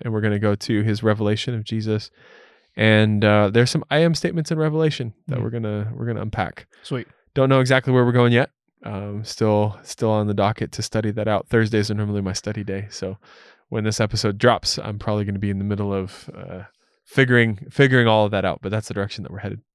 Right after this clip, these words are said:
Speaker 2: Sweet. Can't
Speaker 1: Yeah.
Speaker 2: wait.
Speaker 1: Yeah.
Speaker 2: Um, thank you so much
Speaker 1: Yeah, man.
Speaker 2: for being
Speaker 1: Thank
Speaker 2: here.
Speaker 1: you.
Speaker 2: This was a great little conversation.
Speaker 1: Yeah,
Speaker 2: Um,
Speaker 1: for sure.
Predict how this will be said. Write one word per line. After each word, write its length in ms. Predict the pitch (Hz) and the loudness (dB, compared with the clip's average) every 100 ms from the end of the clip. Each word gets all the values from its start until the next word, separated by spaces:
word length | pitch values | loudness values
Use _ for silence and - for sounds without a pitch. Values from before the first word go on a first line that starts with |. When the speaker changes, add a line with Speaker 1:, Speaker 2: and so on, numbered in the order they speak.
| _ | _
Speaker 2:
Sweet. 260 | - 143 - _ _ _ _ | 0 0 0 _ _ _ _
Can't 220 | - 160 147 | -6 -4 0
Speaker 1:
Yeah. 40 | |
Speaker 2:
wait. 360 | 143 143 - - | 0 0 -6 -6
Speaker 1:
Yeah. 260 | 147 139 135 | 0 0 0
Speaker 2:
Um, 220 | 123 117 _ _ _ - | -2 -4 _ _ _ -2
thank 140 | 165 | -2
you 40 | - | 2
so 120 | 156 | 4
much 340 | 175 330 - - _ - | 4 2 -4 -16 _ 0
Speaker 1:
Yeah, 100 | 135 | 4
man. 200 | 151 170 _ | 4 2 _
Speaker 2:
for 180 | _ 147 | _ -2
being 180 | 131 185 | 2 4
Speaker 1:
Thank 80 | 165 | 6
Speaker 2:
here. 80 | 147 | 6
Speaker 1:
you. 60 | |
Speaker 2:
This 140 | 147 - | 4 2
was 160 | 139 127 | 0 2
a 360 | 143 135 123 - - - _ _ - | 0 0 0 -6 -18 -20 _ _ -6
great 140 | 170 | -2
little 160 | 175 151 | 0 0
conversation. 720 | 165 151 127 156 160 233 233 - | 0 0 4 4 4 0 -2 -2
Speaker 1:
Yeah, 440 | 110 135 127 123 | 0 2 2 2
Speaker 2:
Um, 280 | 117 117 110 _ | 2 -2 -6 _
Speaker 1:
for 140 | - 113 | -6 -2
sure. 240 | 113 | 0